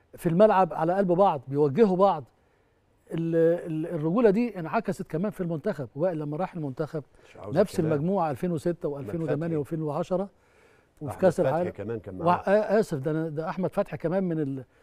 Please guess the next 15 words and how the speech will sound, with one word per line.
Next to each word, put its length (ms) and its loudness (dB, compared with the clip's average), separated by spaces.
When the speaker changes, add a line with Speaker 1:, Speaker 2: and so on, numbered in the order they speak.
Speaker 2:
لا 100 -14
طبعًا. 160 0
Speaker 1:
نفس 200 0
نوعية، 600 0
آه، 340 -6
وائل. 300 2
Speaker 2:
راجل، 140 -6
راجل 340 -4
يعني. 260 -12
Speaker 1:
فدي 320 0
نوعيات 640 0
يعني 400 -8
صعب 260 -6
إنها 160 -4
تتكرر، 500 -6